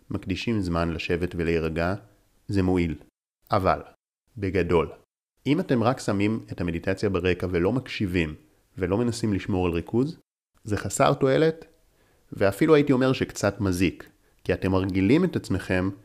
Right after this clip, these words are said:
להיות בחוסר ריכוז. לכן, כשאתם מתיישבים לתרגל,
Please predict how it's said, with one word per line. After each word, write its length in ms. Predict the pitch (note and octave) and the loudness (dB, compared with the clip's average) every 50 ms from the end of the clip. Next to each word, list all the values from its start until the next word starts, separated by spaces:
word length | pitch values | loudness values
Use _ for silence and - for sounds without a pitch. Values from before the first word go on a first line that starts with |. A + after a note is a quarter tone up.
| _ _ _ _ _ - | _ _ _ _ _ -2
להיות 340 | G2+ G2 F#2+ F#2 F2+ - | 2 4 4 4 4 2
בחוסר 420 | - F2 - - F2+ F2 - - F2+ | -2 -4 -2 -4 -4 -4 -4 -4 -4
ריכוז. 420 | F2 E2+ - - G2 D#2+ D2+ - - - _ _ _ _ _ _ _ _ A2 | -4 -4 -2 0 0 0 -2 -6 -12 -20 _ _ _ _ _ _ _ _ -4
לכן, 360 | A2 G#2+ - - F2+ E2+ E2+ F#2 - - _ _ _ _ _ _ _ _ _ _ _ | -4 -2 0 -2 -2 -2 -2 -6 -8 -14 _ _ _ _ _ _ _ _ _ _ _
כשאתם 380 | - - F#2 F2 - - C3+ E3 | -4 -2 -2 -2 0 0 0 0
מתיישבים 480 | E3 D3+ B2+ G#2+ - G#2 G2 G#2 G#2 | 0 0 -2 -2 0 2 2 2 2
לתרגל, 600 | G#2+ G2+ - G2 F2+ E2+ E2 D#2 E2+ D#2+ D#2+ E2 | 2 0 0 0 0 0 0 0 0 0 0 -2